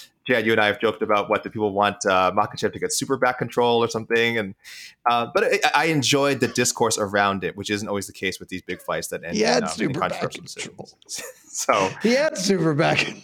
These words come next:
Speaker 1: the, so the
Speaker 2: control.
Speaker 1: build-up was good, the fight itself was good, and I still feel like the discussion after and the possibility of them fighting again, I, I'm looking forward to it. Again, I don't know how soon I want that to happen,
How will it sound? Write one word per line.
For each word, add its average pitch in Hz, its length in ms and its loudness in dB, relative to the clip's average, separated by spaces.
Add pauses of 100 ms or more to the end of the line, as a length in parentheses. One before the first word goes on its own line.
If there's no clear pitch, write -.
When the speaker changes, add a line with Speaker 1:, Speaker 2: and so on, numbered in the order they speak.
Speaker 1:
the, 135 220 0
so - 100 0
the 175 100 6
Speaker 2:
control. 127 180 4
Speaker 1:
build-up 156 340 2
was 143 140 0
good, 135 240 2
the 117 80 2
fight 123 180 2
itself 117 240 -2
was 113 80 -6
good, 117 220 2
and 113 100 0
I 107 60 4
still 117 180 0
feel 117 160 2
like 107 100 2
the 107 60 -6
discussion 98 400 -4
after 98 320 0
and 143 160 4
the - 60 2
possibility 113 460 2
of 101 40 2
them 98 80 -6
fighting 101 260 0
again, 95 220 0
I, 113 180 2
I'm 143 160 2
looking 175 220 -2
forward 185 240 2
to 92 100 -2
it. 90 60 2
Again, 101 160 0
I 92 80 2
don't 113 220 0
know 110 80 4
how 113 160 2
soon 120 260 -2
I 117 60 2
want 113 160 0
that 110 100 -4
to 104 60 -10
happen, 127 340 -2